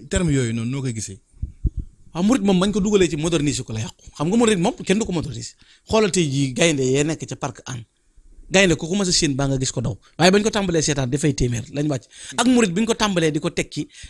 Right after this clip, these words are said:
Speaker 2: dañ ko war a këlki nag, ak murit nii la war a mel ak, booba lañ tàmbali dugal beneen problème. Waaye nag ba léegi sëñ Babacar na nga xam ne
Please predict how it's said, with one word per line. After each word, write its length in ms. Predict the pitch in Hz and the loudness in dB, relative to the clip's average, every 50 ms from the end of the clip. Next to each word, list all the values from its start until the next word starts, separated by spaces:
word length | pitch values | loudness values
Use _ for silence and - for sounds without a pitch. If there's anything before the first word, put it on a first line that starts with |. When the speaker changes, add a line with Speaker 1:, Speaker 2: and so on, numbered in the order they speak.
| - | -6
Speaker 2:
dañ 120 | - 170 170 | -4 -4 -2
ko 140 | - 180 170 | 2 2 2
war 120 | 170 165 | 4 2
a 40 | 160 | 0
këlki 380 | - - - 165 139 - - 151 | -2 -2 -2 -2 -2 -2 -4 -2
nag, 140 | 139 160 - _ _ _ - - _ - | -2 -2 -4 _ _ _ -20 -18 _ -2
ak 100 | 131 139 | 0 2
murit 260 | 175 170 165 165 143 | 4 4 4 2 2
nii 180 | 156 160 160 156 | 0 0 2 4
la 80 | 156 156 | 4 2
war 160 | 151 151 151 | 2 2 0
a 60 | 151 | 0
mel 240 | 143 143 143 143 147 | 0 0 0 0 -2
ak, 100 | 151 - | -4 -6
booba 400 | 139 135 135 151 175 185 180 185 | -10 -10 -4 0 2 2 4 4
lañ 140 | 185 185 170 | 2 0 0
tàmbali 360 | - 196 175 175 160 160 165 | 0 -2 -2 -2 0 -2 -4
dugal 240 | 147 165 156 175 147 | -4 -2 -4 -4 -2
beneen 240 | 131 151 151 147 143 | -2 -2 -4 -4 -4
problème. 260 | - 131 117 110 - - - - - | -6 -8 -10 -10 -14 -20 -18 -6 0
Waaye 180 | 180 220 247 254 | 4 4 6 4
nag 120 | 262 254 - - | 4 2 -2 -6
ba 140 | - 156 185 | 0 2 2
léegi 260 | 208 214 214 202 190 | 4 4 2 2 2
sëñ 200 | - - 196 180 175 | 0 -2 -2 -2 -2
Babacar 360 | 160 160 151 143 - - 139 | -6 -6 -6 -6 -6 -6 -4
na 100 | 143 151 | -4 -2
nga 80 | 160 160 | -2 -4
xam 160 | - - 160 | -4 -6 -8
ne 100 | 127 117 | -8 -12